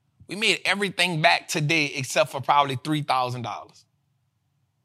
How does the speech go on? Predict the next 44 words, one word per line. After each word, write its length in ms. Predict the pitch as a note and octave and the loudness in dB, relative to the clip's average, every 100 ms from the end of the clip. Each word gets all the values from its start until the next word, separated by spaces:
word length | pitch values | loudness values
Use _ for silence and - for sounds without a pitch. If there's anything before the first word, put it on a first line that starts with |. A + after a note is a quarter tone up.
| _ _ _ _ _ _ _ - | _ _ _ _ _ _ _ -10
from 140 | C#3 | -4
the 80 | B2+ | 2
options 400 | D3+ F3+ F3 E3+ | 4 4 2 -2
account 420 | D#3 F3+ F3 D#3 _ _ _ - _ - | 0 2 2 0 _ _ _ -20 _ -4
to 120 | F3 | -2
the 160 | D3+ | 2
other 200 | C#3+ C3+ | 2 2
account. 360 | A#2 G#2+ B2 G2+ _ - - _ _ _ - - | -2 -4 -10 -12 _ -20 -20 _ _ _ -20 -2
What 260 | E3 D4 | 4 6
would 100 | C#4 | 6
have 100 | C4 | 6
happened 360 | G#3 A3+ G3 F#3 | 8 6 6 2
yesterday 280 | F#3+ G3+ F3 | 2 2 4
if 60 | |
I 100 | D#3+ | 6
would 60 | E3 | 4
have 80 | C3+ | 4
sold 400 | - F#3+ E3+ D#3 | 2 4 6 4
everything? 520 | D#3 C3+ A2 G#2 - - | 4 2 -2 -10 -12 0
I 80 | E3+ | 2
would 100 | E3+ | 2
have 120 | B2+ | 4
locked 280 | E3+ E3 E3+ | 4 4 0
in 80 | E3 | -2
that 140 | D3+ | -2
thirty-one 380 | E3+ D#3 C#3+ C#3 | 2 2 2 -2
thousand 360 | C#3+ C3+ B2+ B2+ | 0 0 0 -6
dollar 220 | B2 A2+ | -8 -4
loss, 300 | B2+ G2+ - | -4 -4 -8
yo. 240 | - - _ _ _ _ - | -10 -10 _ _ _ _ 2
I 100 | F3+ | 4
don't 140 | G#3 | 4
care 160 | - F3+ | 2 2
who 120 | G3+ | 2
you 160 | G#3 G#3 | 0 4
is. 180 | G#3 F3+ | 4 4
I 40 | |
don't 140 | G3 | 2
care 120 | F#3 D3+ | 2 0
how 120 | E3+ | 0
much 180 | F3+ D3+ | -2 -4
money 200 | D#3+ D#3 | -4 -2
you 100 | D3+ | 0
got. 300 | C3+ C3 | 4 2